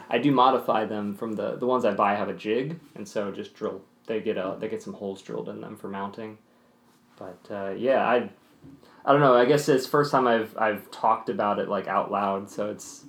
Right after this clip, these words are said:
or to people who I don't, you know, who, who aren't the, the other person who's been looking at it with me,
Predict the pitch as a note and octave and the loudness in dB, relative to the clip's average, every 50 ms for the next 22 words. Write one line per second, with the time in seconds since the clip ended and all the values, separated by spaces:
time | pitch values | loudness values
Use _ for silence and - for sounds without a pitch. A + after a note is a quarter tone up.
0 | - - - A2 G#2+ - - B2 A#2 A#2 - D3+ C#3 C#3 C3 A#2+ B2+ A#2+ A2 G#2+ | -12 -6 -6 -6 -6 -4 -4 -4 -4 0 0 0 0 2 0 2 4 4 4 4
1 | A2+ A2+ A2+ A2 - A2 G#2+ G#2+ G#2 G2+ G2 G2 - _ _ _ _ _ _ _ | 2 0 0 0 -2 -4 -4 -4 -2 -4 -4 -6 -10 _ _ _ _ _ _ _
2 | _ _ _ _ _ - - C3 C3 C3 C3 C3 C3+ C#3 A#2+ B2+ B2 B2 - A#2 | _ _ _ _ _ -4 0 2 2 2 2 2 2 4 4 4 4 4 2 2
3 | A#2 A#2 A2 A2 A2 G2+ F2+ G#2 A2 A#2 G#2+ G#2+ - C3+ B2 A#2 - C3 A2+ G2+ | 2 2 2 2 2 0 2 2 2 0 0 -2 -2 -4 -4 -4 -2 -6 -6 -6
4 | G#2+ G#2+ G2+ F#2+ - _ - A2+ G#2 G2+ G2+ G#2+ A2 A2 - G#2+ G2 F#2+ F#2+ G2 | -4 -6 -6 -6 -10 _ -8 -6 -6 -4 -4 -4 -6 -6 -6 -6 -6 -4 -4 -4
5 | G2+ A2 G2+ G#2 G#2 - - G2+ G2 G2+ | -4 -4 -6 -6 -8 -8 -10 -12 -10 -10